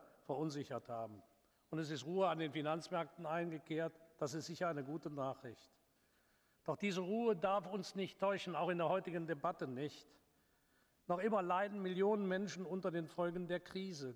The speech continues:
Die Arbeitslosenzahlen sind nach wie vor horrend hoch, die Armut ist dramatisch, die Wirtschaftsentwicklung schleppend,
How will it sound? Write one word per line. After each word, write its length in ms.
Die 100
Arbeitslosenzahlen 1160
sind 200
nach 220
wie 80
vor 260
horrend 560
hoch, 360
die 100
Armut 280
ist 180
dramatisch, 760
die 100
Wirtschaftsentwicklung 800
schleppend, 520